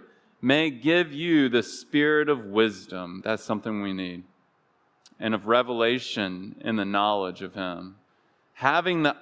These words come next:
eyes of your hearts enlightened."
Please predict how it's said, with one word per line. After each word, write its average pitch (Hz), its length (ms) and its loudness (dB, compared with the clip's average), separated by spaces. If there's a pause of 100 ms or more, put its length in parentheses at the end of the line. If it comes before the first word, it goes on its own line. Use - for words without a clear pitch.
eyes 196 640 4
of 170 160 0
your 170 220 6
hearts 175 440 2
enlightened." 135 960 0